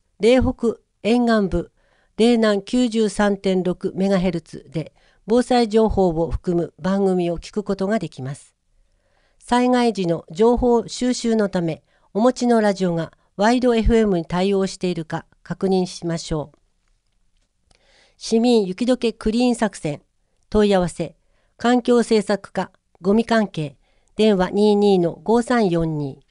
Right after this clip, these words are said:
都市整備課、道路側溝、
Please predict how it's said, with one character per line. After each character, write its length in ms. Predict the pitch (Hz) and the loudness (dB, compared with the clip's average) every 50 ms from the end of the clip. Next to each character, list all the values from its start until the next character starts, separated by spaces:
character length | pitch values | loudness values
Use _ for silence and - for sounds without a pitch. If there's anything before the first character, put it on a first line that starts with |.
| _ _ _ _ _ _ _ _ _ _ - | _ _ _ _ _ _ _ _ _ _ -6
都 100 | - 214 | -4 -4
市 140 | - - 233 | -4 -4 -2
整 180 | - 240 220 | 0 0 0
備 140 | 208 202 196 | 0 0 -2
課、 240 | 196 196 185 - - _ _ _ _ _ _ _ _ | -4 -4 -6 -6 -8 _ _ _ _ _ _ _ _
道 260 | - 220 247 254 254 | 2 4 4 6 6
路 240 | 247 240 233 170 143 | 4 4 2 0 -2
側 240 | - - 214 202 - _ | -2 -2 -2 -2 -4 _
溝、 280 | - 175 160 156 - - | -4 -2 -2 -2 -2 -8